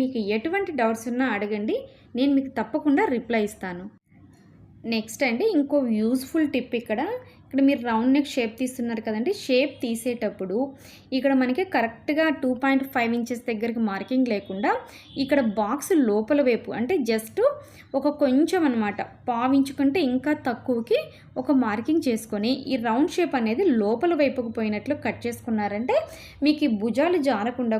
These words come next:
కూడా, ఎంత బ్రాడ్ నెక్ పెట్టుకున్నా కూడా భుజాలు జారకుండా సెట్ అవుతాయండి.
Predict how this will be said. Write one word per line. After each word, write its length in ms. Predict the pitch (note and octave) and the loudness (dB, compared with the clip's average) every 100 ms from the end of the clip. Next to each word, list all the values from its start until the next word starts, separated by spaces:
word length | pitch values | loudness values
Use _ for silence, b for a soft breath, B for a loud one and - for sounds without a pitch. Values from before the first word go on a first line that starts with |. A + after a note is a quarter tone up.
| A3 | 0
కూడా, 140 | C4 - - | -2 -2 -2
ఎంత 240 | A3+ D4+ F4 C4+ | 0 2 2 2
బ్రాడ్ 280 | A3+ A3 B3+ | 0 2 0
నెక్ 140 | C4 B3+ | -2 -4
పెట్టుకున్నా 400 | B3 - A#3 A3+ | -4 -4 -2 0
కూడా 140 | C4+ F#4 G3+ | -2 -2 0
భుజాలు 340 | G3+ B3 D4 B3+ | 0 2 0 0
జారకుండా 500 | G#3 G#3+ G#3+ G#3+ G#4+ C#5 B B - | -2 -2 -2 -2 -2 -2 B B -6
సెట్ 200 | A#3+ - A#3+ | -4 -2 -2
అవుతాయండి. 480 | A3+ A3 G3+ A#3 | 0 0 2 4